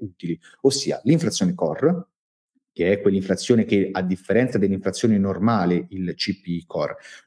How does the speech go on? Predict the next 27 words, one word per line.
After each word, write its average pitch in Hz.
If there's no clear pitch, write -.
non 117
va 151
a 98
considerare 92
i 98
beni 113
dell'energetico 98
e 113
gli 104
alime-, 95
i 90
beni 98
alimentari, 90
i -
quali 120
sono 131
estremamente 117
volatili. 92
Infatti, 101
come 92
vediamo, 104
a -
differenza 131
dell'inflazione 98
normale, 101
l'inflazione 95
core 95